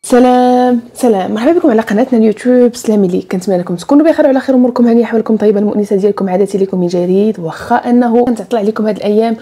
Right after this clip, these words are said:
ولكن غير عذروني، لانه انا مازال في البحث على البلاصه ديالي، مازال كنقاد شي امور ديالي، كنقادو وريقاتنا، كنقادو بزاف ديال الامور اللي كيخليوني انني نسبق حياتي الشخصيه والعائليه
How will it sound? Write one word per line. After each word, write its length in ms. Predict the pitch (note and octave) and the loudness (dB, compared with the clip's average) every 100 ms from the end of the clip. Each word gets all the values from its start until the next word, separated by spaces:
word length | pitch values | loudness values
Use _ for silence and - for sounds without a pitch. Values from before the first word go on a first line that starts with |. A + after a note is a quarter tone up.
| - - | -12 -8
ولكن 260 | G#3+ G#3 G#3 | -4 -4 -4
غير 180 | G3 F#3+ | -4 -4
عذروني، 420 | F3 F#3 F3 E3+ | -2 -2 -4 -4
لانه 600 | - G#3 G#3+ G3 A3+ A3+ - | -4 0 0 2 0 0 0
انا 140 | G#3+ | -2
مازال 300 | G#3+ G3+ A3+ | 0 0 0
في 180 | A3+ - | -2 -4
البحث 600 | G#3+ G3+ G3 - - - - - - | -2 0 -2 -4 -12 -20 -20 -20 -12
على 360 | E3+ F#3 F3+ - - | -4 0 0 -2 -4
البلاصه 420 | F#3+ F#3 F#3+ F#3 | -2 0 -2 -4
ديالي، 340 | F3 F3 F3 F3+ | -6 -6 -6 -4
مازال 200 | F#3+ F#3+ | -2 -2
كنقاد 340 | F#3 F3+ F3+ | -4 -6 -6
شي 120 | - - | -6 -6
امور 240 | F3+ F3+ | -4 -4
ديالي، 340 | F3 A3+ B3 A#3+ | 0 0 2 0
كنقادو 480 | G#3+ F3 F3+ E3+ F3+ | -4 -8 -8 -6 -4
وريقاتنا، 600 | F#3+ F#3+ B3+ A#3 A3 A3+ - - | -4 -2 -2 0 -2 -6 -12 -10
كنقادو 320 | B3+ - A3 A3 | -6 -4 -2 -2
بزاف 440 | F3+ F#3+ B3+ A#3+ | 0 2 2 0
ديال 180 | F#3 F#3 | -4 -4
الامور 360 | G3 F#3+ A#3+ | -2 0 0
اللي 140 | A#3+ G3 | 0 -2
كيخليوني 720 | - G3+ - G#3+ A#3+ G#3+ - | -4 -6 -2 0 2 0 0
انني 420 | G#3+ G#3 G#3 A#3+ A#3 | -2 0 0 0 -2
نسبق 380 | G3+ F#3 - - | -2 -4 -4 -4
حياتي 300 | A3 G#3+ G#3 | -2 -2 -4
الشخصيه 520 | - B3 - G#3 F#3 | -4 -6 -4 -4 -2
والعائليه 500 | F#3 G#3+ C4+ C#4 | 0 -2 0 -2